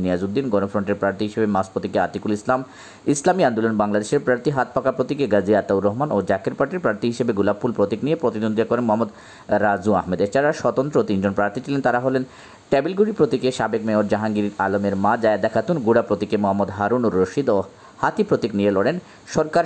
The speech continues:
শাহনুর ইসলাম। কোন ধরনের অপ্রীতিকর ঘটনা মোকাবেলায় প্রস্তুত ছিল আইনশৃঙ্খলা বাহিনী। সাতান্নটি ওয়ার্ডে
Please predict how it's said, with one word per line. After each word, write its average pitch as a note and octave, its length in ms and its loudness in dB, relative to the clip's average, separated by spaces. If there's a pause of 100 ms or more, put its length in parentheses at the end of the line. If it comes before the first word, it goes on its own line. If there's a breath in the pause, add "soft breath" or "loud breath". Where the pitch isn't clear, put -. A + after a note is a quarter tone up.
শাহনুর G#2+ 420 -4
ইসলাম। D2+ 240 -6 (960 loud breath)
কোন E3+ 180 4
ধরনের C4+ 240 4 (200)
অপ্রীতিকর A3+ 440 0 (160)
ঘটনা D#3 340 0 (260)
মোকাবেলায় A#2 580 2
প্রস্তুত D3 400 -2
ছিল G2+ 140 0 (180)
আইনশৃঙ্খলা F#2 520 0
বাহিনী। E2+ 340 -2
সাতান্নটি A2+ 480 0
ওয়ার্ডে G2+ 300 2